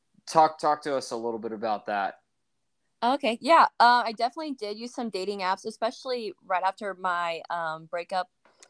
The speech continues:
Speaker 2: in high school. I think, um, my ex was pretty mentally abusive and cheated on me. And so I think I was just going through this phase where I just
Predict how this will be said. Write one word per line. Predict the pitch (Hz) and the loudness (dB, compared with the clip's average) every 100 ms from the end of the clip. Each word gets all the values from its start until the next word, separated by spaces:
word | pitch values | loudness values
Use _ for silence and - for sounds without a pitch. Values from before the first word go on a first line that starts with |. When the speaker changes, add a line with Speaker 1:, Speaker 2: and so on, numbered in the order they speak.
| _ - | _ -6
Speaker 2:
in | 196 | -6
high | 202 196 | -2 -2
school. | 196 - 247 220 | -2 -4 2 2
I | 185 | 2
think, | - 196 190 190 | 0 -8 -4 0
um, | 170 156 143 143 202 _ - | 2 2 0 -6 -12 _ -4
my | 202 | -2
ex | 185 190 - 196 | 2 0 0 -2
was | 185 175 175 - | 0 0 -4 -8
pretty | 202 185 180 185 _ _ - | -6 -6 -6 -10 _ _ -2
mentally | 190 190 202 180 | -2 0 -2 -2
abusive | 170 170 - 180 175 180 - | -2 -4 0 2 2 0 -8
and | - 165 160 151 139 - | -6 -4 0 0 -2 -4
cheated | 233 214 | -4 2
on | 214 208 | 4 4
me. | 208 202 | 2 0
And | 185 | 0
so | - | 2
I | 185 | 2
think | 190 208 | 2 0
I | 185 | 0
was | |
just | 190 175 | 0 -2
going | 170 175 | 0 0
through | 185 175 | -2 -6
this | - | -4
phase | 175 175 - | -4 -4 0
where | 170 | 4
I | 151 | 4
just | 175 175 - | 4 -6 -10